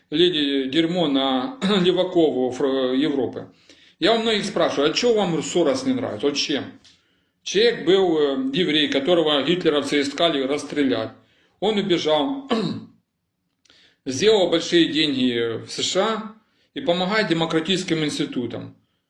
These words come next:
Во всех странах демократия. В чем демократии плохие? Если бы не было демократии, то такие, как Якименко, например, либо Новохальский, они бы уже давно были расстреляны.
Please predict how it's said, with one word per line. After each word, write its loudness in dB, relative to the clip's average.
Во -2
всех -2
странах 0
демократия. -4
В -16
чем 0
демократии -2
плохие? -8
Если 0
бы 2
не 0
было 2
демократии, 2
то 2
такие, 2
как -2
Якименко, 0
например, 0
либо 2
Новохальский, 0
они 0
бы -2
уже 2
давно 0
были 2
расстреляны. -4